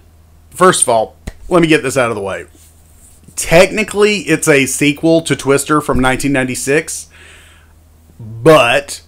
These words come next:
there is nothing but a passing reference to the technology used in that movie to really connect the two films. Twisters is very much its own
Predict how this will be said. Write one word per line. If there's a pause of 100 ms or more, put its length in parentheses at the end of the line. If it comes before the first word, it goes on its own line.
(160)
there
is
nothing
but
a
passing
reference
to (640)
the
technology
used (380)
in (1120)
that
movie (720)
to
really
connect
the
two
films. (1000)
Twisters
is
very
much
its
own